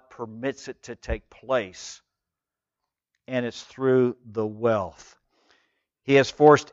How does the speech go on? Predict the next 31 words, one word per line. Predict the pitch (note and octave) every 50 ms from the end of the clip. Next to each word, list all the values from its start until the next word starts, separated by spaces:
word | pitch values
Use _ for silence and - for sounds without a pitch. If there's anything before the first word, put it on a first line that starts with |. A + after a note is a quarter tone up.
| _
everyone, | - D#3 F3 F#3 F#3 F3+ E3+ D#3 C#3 C#3 B2+ A#2 G#2+
small | - - - C#3+ D3 C#3+ C#3+ D3 D3
and | C3
great, | A#2+ C#3 C3 B2+ - -
rich | C#3 D3 D3 C#3+ -
and | D3+ C#3+ -
poor, | - C#3 D3 C3+ B2+ A#2+
free | - - C#3+ C#3+ C#3
and | C#3 C3
slave, | - - C#3 C#3+ B2+ A#2+ A2 -
to | A#2+
receive | A#2+ C3 A#2+ - - D3+ D3 C3
the | B2 B2
mark | A2+ A2+ A2+ B2+ C3 C#3 D3+ D#3 - - - _
on | - B2
his | A#2+ A2 G2
right | G2+ A2+ A#2+ B2 C3 C3
hand | A#2 B2 A#2 A2 A2 G#2+ G#2 _ _
or | C3 A#2+ A#2+ A#2+ - -
on | A2+ A2 A2 A2+ G#2
his | F2+ G#2+ A2 G2+ - - _ _
forehead, | _ - A2+ A2 G#2+ F2+ E2 F2 F2+ E2 D#2+ D2+ D2 _ _ _ _ _ _ _ _ _ _ _ _ _ _
so | _ - A#2+ A2+ A2+
that | A#2 A2 A2
no | A#2 C#3 D3 D3+
one | C#3+ C3 A#2+ A#2
could | G#2+ - A#2 G#2+ G2
buy | G2 A2+ A2+ A#2 A2+
or | A2 G#2+ G2
sell | - - - B2+ A#2+ A2 G2 F#2 F2 _ _
unless | - G#2+ G2 F#2+ G2 A2+ C#3+ F3 F3+ C#3 G2+ - - - -